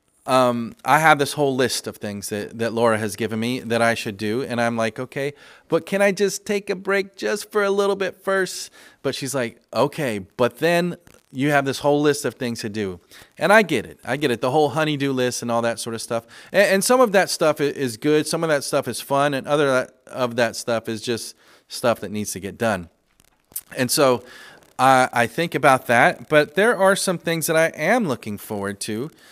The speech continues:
And one of those is, uh, one of my former T C U students. His name is Sam Hinckley. He is living in San Antonio now. And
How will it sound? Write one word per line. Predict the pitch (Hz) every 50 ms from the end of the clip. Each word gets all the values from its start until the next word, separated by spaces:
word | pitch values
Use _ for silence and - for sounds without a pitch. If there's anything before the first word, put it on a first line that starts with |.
| - _ _ _ _ _ -
And | 147 143 143 139 139 135 131 127 - - - -
one | 110 131 180 226 247
of | 226
those | 170 147 123 120 123 135 135 - -
is, | - - 131 131 127 120 120 120 113 - - - - - _ - - - - - - - _ _ _ _
uh, | - 117 113 110 110
one | 120 143 170
of | 196 185
my | 160 135
former | - - - 160 180 175 170 160 147
T | - - - 180
C | 160 - - 151
U | 147 170 196 196
students. | - - - - 123 117 113 117 110 107 -
His | 123 113 117
name | 139 135 127
is | 113
Sam | - - - 135 135 139 135
Hinckley. | 113 110 151 156 143 - - 113 110 113 113 _ - - - - - - - _ _
He | - - 175 190 190 175
is | - 151 151 151 139 123
living | 123 139 147 160 185 185 180 123
in | 123 143 143 -
San | - - 135 135
Antonio | 139 131 - - 127 120 113 104 98 104
now. | 95 101 98 95 98 101 123 147 - - - - - - _ -
And | 127 120 120 120 117 120 117 107